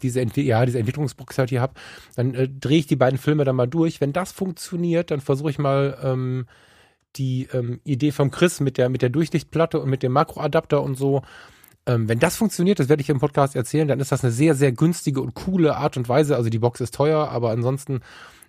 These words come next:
dauerhaft Analogfotos zu machen, ne? Jetzt, ähm, habe ich ja im Campus schon Werbung für diese Box gemacht oder ich hab geschrieben, "Ey Leute, ist die nicht geil?" Viele schrieben, "Kauft ihr halt für zwanzig Euro eine normale Entwicklungsdose."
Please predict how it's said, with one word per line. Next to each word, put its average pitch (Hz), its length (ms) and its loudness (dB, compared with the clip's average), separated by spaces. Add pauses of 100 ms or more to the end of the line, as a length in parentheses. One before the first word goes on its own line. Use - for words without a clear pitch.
dauerhaft 131 460 2
Analogfotos 123 600 -4
zu - 120 -16
machen, 95 300 -10
ne? 110 160 -6
Jetzt, - 380 -10
ähm, 107 420 -10 (540)
habe 135 200 2
ich 127 60 2
ja 139 40 4
im 127 120 0
Campus 147 420 -2
schon 123 180 -4
Werbung 156 300 2
für - 100 -4
diese 160 160 -2
Box 160 280 0
gemacht 160 360 -2
oder 113 220 -2
ich 101 120 -4
hab - 220 -8
geschrieben, 123 480 -4
"Ey 135 160 -6
Leute, 127 240 -2
ist - 160 -6
die 135 80 -2
nicht 120 160 -6
geil?" 139 300 2 (340)
Viele 170 360 2
schrieben, 165 360 0
"Kauft 147 300 0
ihr 127 60 2
halt 135 120 2
für 135 120 -6
zwanzig - 360 -4
Euro 127 460 0
eine 127 180 -4
normale 127 300 0
Entwicklungsdose." 120 800 -2